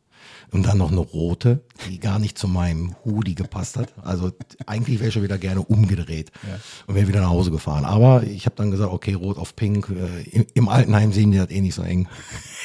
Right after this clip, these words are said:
Speaker 2: Ja, vielleicht die, viele gar nicht mehr so, ähm,
Speaker 1: Ge-, genau.
Speaker 2: freuen sich vielleicht auch. Oder die denken, "Oh, die
Speaker 1: Ja.
Speaker 2: Tabletten wirken gerade."
Speaker 1: O-, oder die Tabletten.
Speaker 2: Oder jemand ganz
Speaker 1: Genau,
Speaker 2: bunt,
Speaker 1: ja.
Speaker 2: ganz bunt. Man
Speaker 1: Ja,
Speaker 2: muss,
Speaker 1: auf jeden
Speaker 2: man muss dazu sagen, der Dirk ist, ähm, was, was Fashion angeht,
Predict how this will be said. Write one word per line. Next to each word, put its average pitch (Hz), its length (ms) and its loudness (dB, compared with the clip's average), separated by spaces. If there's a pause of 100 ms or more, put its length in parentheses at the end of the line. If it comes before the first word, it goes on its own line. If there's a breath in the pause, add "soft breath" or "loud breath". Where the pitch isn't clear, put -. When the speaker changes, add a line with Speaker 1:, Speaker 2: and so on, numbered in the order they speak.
(220 loud breath)
Speaker 2:
Ja, 117 120 -2
vielleicht 107 320 -2 (160)
die, 101 200 -4
viele 117 240 4
gar 104 160 4
nicht 95 120 2
mehr 101 140 4
so, 92 260 -2
ähm, 90 140 -4
Speaker 1:
Ge-, 127 180 0
genau. 110 280 4
Speaker 2:
freuen 160 180 6
sich 104 140 -4
vielleicht - 180 -4
auch. 101 80 -4
Oder 110 180 4
die 123 80 2
denken, 123 240 4
"Oh, 101 300 -2
die - 100 -20
Speaker 1:
Ja. 101 140 0
Speaker 2:
Tabletten 95 220 -4
wirken 76 240 -10
gerade." - 260 -8
Speaker 1:
O-, 110 80 -4 (140)
oder 101 260 4
die 117 80 6
Tabletten. 127 380 2
Speaker 2:
Oder 92 80 -4
jemand 92 240 0
ganz 117 220 2
Speaker 1:
Genau, 113 220 0
Speaker 2:
bunt, - 140 -10
Speaker 1:
ja. 92 220 -2
Speaker 2:
ganz 101 180 -6
bunt. 82 180 -8
Man 107 100 10
Speaker 1:
Ja, 123 40 10
Speaker 2:
muss, 147 100 8
Speaker 1:
auf 143 60 0
jeden 110 120 0
Speaker 2:
man 117 100 6
muss 127 120 8
dazu 120 240 4
sagen, 98 280 4
der 87 80 2
Dirk 85 180 -2
ist, - 220 -10
ähm, 78 200 -6
was, 82 400 -6
was 80 200 -10
Fashion - 340 -4
angeht, 80 340 -8